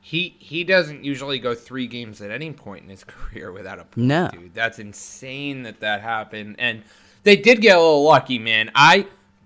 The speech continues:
Speaker 1: like, that last one, that Crosby one that, that hit the post in that last
Speaker 2: Yeah.
Speaker 1: game, I re-, I, like, rewinded it 'cause I didn't, it didn't look like it hit a post, but it didn't
Speaker 2: It
Speaker 1: go in. I was like, "What the fuck?" The puck just disappeared. I had to,
Speaker 2: Yeah,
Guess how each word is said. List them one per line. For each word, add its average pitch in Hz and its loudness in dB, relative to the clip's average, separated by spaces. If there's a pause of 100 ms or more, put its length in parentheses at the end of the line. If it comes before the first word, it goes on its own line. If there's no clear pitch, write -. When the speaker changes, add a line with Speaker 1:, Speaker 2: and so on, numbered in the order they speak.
Speaker 1:
like, 165 6
that 180 6
last 170 4
one, 196 0
that 156 0
Crosby 160 2
one 165 -2
that, 156 -6
that 131 0
hit 120 -2
the 135 -2
post 135 -2
in 127 -14
that 120 -10
last 123 2
Speaker 2:
Yeah. 110 0
Speaker 1:
game, 160 -4 (380)
I 180 12
re-, 175 2
I, 139 4
like, 147 0
rewinded 127 0
it 69 -16
'cause 117 -14
I 123 -2
didn't, 135 -2 (200)
it 143 -2
didn't 190 6
look 196 2
like 185 6
it 180 4
hit 175 6
a 165 2
post, 180 2 (240)
but 170 6
it - -4
didn't 165 2
Speaker 2:
It 170 4
Speaker 1:
go 143 4
in. 151 2 (160)
I 165 6
was 185 4
like, 185 2
"What 156 6
the 170 8
fuck?" 208 2
The 170 -2
puck 185 -6
just - -10
disappeared. 170 0
I 151 6
had 175 4
to, 147 4
Speaker 2:
Yeah, 123 0